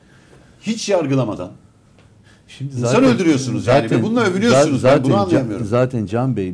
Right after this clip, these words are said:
Speaker 2: bizim ülkemizde artık öyle bir noktaya geldi ki o aynı dil ve, e, anlayış, zihniyet,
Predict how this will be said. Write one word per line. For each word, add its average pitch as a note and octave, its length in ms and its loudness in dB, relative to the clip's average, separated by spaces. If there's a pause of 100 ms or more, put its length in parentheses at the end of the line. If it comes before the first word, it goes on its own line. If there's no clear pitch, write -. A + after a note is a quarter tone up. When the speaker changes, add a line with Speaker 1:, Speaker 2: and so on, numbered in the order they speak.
(120)
Speaker 2:
bizim B2 320 -4 (100)
ülkemizde G2+ 680 -6
artık G2+ 440 -8
öyle G#2 280 -2
bir F2+ 340 -14
noktaya F#2+ 420 -12
geldi G2 400 -12
ki - 140 -16 (460)
o G#2+ 160 -6 (100)
aynı C3 440 0 (240)
dil C3 220 0 (280)
ve, A2 240 -6
e, G#2 320 -8
anlayış, A2 640 -8
zihniyet, G2 540 -6